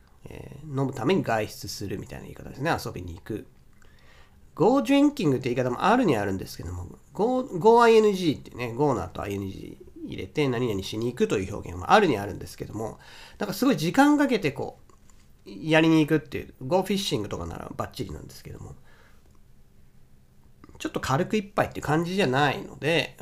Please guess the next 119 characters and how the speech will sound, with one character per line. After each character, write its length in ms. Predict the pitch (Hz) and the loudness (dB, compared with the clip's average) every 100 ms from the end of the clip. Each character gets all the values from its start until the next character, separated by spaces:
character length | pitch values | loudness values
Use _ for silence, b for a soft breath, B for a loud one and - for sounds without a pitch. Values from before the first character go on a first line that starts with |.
| - | -12
ま 80 | 175 | -10
あ、 40 | |
軽 260 | - 170 196 | -4 -4 -4
く 100 | 196 | -4
こ 120 | 196 | -4
う 40 | |
仕 120 | 185 175 | -2 -2
事 200 | 185 196 | 0 2
の 80 | |
後 160 | 220 202 | 2 2
に 120 | 147 | 2
飲 100 | 165 | 4
み 80 | 156 | 2
に 80 | 120 | -2
行 60 | |
く 40 | - | -4
感 140 | 120 | -4
じ 40 | 127 | -2
だ 80 | |
と、 80 | 139 | -2
ま 120 | 104 | -6
あ、 20 | 98 | -8
go 240 | 95 110 | -10 -8
for 140 | - 139 | -2 -2
a 40 | |
drink、 280 | 139 160 160 - - _ _ - b b b b - | 0 -2 -2 -10 -20 _ _ -20 b b b b -12
え 220 | 135 135 | -2 0
ー、 40 | 143 | 2
ぐ 80 | 170 | 2
ら 60 | |
い 40 | 104 | 0
が 60 | |
ち 80 | - | -4
ょ 60 | 123 | -2
う 40 | |
ど 60 | 147 | -2
い 40 | |
い 40 | |
か 100 | 160 | -2
な 120 | 139 - | -4 -4
と 100 | 92 | -8
い 40 | |
う 20 | |
感 240 | 98 101 95 | -10 -10 -10
じ 100 | 92 | -12
で 100 | 95 | -12
す 160 | - | -10
ね。 340 | 127 151 156 156 | -2 0 0 -2
は 280 | 104 104 | -6 -6
い。 160 | 92 - b b - - - - - - - - - - | -8 -12 b b -20 -20 -20 -18 -16 -14 -12 -14 -16 -16
そ 100 | - | -6
れ 40 | 185 | 0
か 60 | 151 | 2
ら 20 | |
同 260 | 165 220 247 | 6 6 6
僚 160 | 208 | 4
と 120 | 196 | 2
い 100 | 170 | 2
う 40 | 156 | 0
表 160 | 131 | -2
現、 80 | 101 | -4
こ 80 | 151 | -6
れ 60 | 160 | -6
は 60 | |
コ 220 | - 208 | 0 2
ー 20 | 226 | 4
ワ 140 | 208 | 2
ー 60 | 196 | 0
カ 80 | |
ー 140 | - - | -10 -12
と 100 | - | -16
い 20 | |
う 20 | |
の 40 | 131 | -14
を 20 | |
使 140 | - | -16
っ 20 | - | -18
て 160 | - | -16
ま 100 | - | -14
す 140 | - 127 | -10 -6
が、 240 | 123 - B B B - | -6 -6 B B B -14
こ 60 | |
れ 40 | 160 | -6
コ 220 | - 320 | -2 -2
ー 40 | |
っ 80 | - | -4
て 120 | - | -6
い 100 | 113 | -6
う、 40 | 95 | -6
シ 180 | - 202 | -4 0
ー 180 | 214 | 2
オ 80 | 190 | 2
ー 40 | - | 0
っ 40 | |
て 60 | - | -8
い 40 | |
う 20 | |
の 40 | - | -12
は 60 | |
together 520 | - 143 185 156 143 - | -6 2 4 4 -2 -6
っ 40 | |
て 100 | - | -10
意 20 | - | -12
味 60 | |
が 80 | - | -12
あ 20 | |
る 80 | - | -14
の 80 | - | -2
で、 220 | 151 - | -2 0
ま 60 | 139 | -4
あ、 40 | |
一 80 | 131 | -4
緒 100 | 190 | -2
に 80 | 175 | 0
働 360 | 170 170 160 | -2 0 0
い 60 | 143 | 0
て 80 | 143 | -2
る 60 | |
人 260 | 131 127 | -4 -8